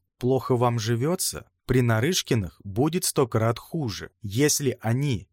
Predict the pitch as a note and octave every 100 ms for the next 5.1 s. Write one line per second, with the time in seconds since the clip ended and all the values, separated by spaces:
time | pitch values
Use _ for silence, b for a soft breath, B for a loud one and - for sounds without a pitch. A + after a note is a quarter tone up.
0 | _ A2+ A2+ A#2 A#2+ B2 C3 C#3 A2+ A2
1 | C3 B2 A#2 G#2 G2 G#2+ G2+ A#2 C#3+ -
2 | A2 F#2 D#2+ - G#2 G#2+ A2+ B2+ - A2+
3 | G#2 C3+ A#2+ G#2+ - B2 B2 A2+ G2+ -
4 | F2+ - C#3+ F#3 G3+ - B2 G#2+ F2 -